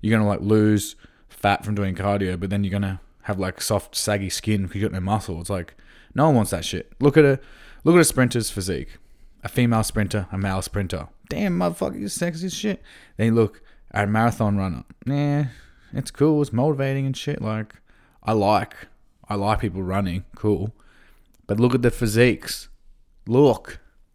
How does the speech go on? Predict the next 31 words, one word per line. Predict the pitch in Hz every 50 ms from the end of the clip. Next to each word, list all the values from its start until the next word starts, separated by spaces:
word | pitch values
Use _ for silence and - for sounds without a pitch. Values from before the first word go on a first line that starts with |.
| _ _ _
Go | - 113 117
on | 131 139
Google | 123 139 139 135 139
right | 131 127 127 123
now. | 135 135 131 113 87
No, | 95 101 98
don't | 113 113
go | 110 101
Google. | 90 90 90 92 101 101
Don't | 107 104 98
leave | 107 90
the | 90
podcast. | - - 101 92 - 85 - - - - - - - - - - - - - -
Anyway, | 123 123 113 98 80 - - - _ - - - - - - - _ - - - - -
gonna | - 120 120
get | 113 120
you | 90 101
there. | 104 92 78 - - - - - - - - -
And | -
what | 139 139
we're | 139
gonna | 143 127
do | 113 117 117 117 113 113 - - -
is, | 107 104 104 101 101 92 -
uh, | 104 98
we're | 101 107
gonna | 107 104 104
look | 104 95
at | - - - _ -
food | - - 123 120 117 -
strategies | - 120 113 107 92 101 110 107 107 104 - -